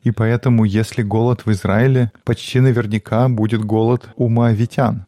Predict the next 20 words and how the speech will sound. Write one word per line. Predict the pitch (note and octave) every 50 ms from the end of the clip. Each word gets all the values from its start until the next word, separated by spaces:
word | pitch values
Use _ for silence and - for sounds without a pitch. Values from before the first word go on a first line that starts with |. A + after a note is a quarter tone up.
| _ _
Что | - - - - C3+ C3+
мы | C3+ C3
здесь | A#2+ G#2 G#2+ A2 - - -
видим? | C#3 D#3 C3 A2 F#2 F#2+ F#2 -
Они | A#2+ A2+ A#2+ B2+
переходят | - - C3 A#2 A#2+ - - B2+ B2+ A#2+ B2 B2 - -
к | - -
моавитянам, | A#2 A#2 A2+ A2 G#2 G#2+ G#2+ - - A2+ A2+ B2 C3 C3 C3 A#2+ -
потому | - G#2+ - A2 A2 A2+ A#2
что | G#2+ - - - A#2 G#2+ G#2+ G#2+ A#2+ D3+ - _ _ -
семья | - - - A2+ A2 G2+ F#2+ A2 G#2+ A2+
думает, | A#2+ A2+ A#2 A2+ A#2 A#2 A2+ A2+ A2+ G#2+ - - - -
что | G#2 - - - - G#2+ G2+ G2 G#2 G2+ F#2 - _ -
моавитские | A#2 A2+ A2 A2 G#2 A2+ C3 A#2+ - - - - A#2 G#2
боги, | G2 F#2+ G#2+ A2 B2 B2 C3 C#3 D3+ C#3+ -
они | A#2+ G#2+ G2 G2+ A2+ A#2+
позаботятся | - - C3+ A#2+ C3 C3+ A#2+ B2+ C3+ C3 - C3+ - - - C3 -
о | C#3
их | C#3 C3+ - - -
нуждах, | C#3+ C#3 C3 B2+ C#3 C#3 B2+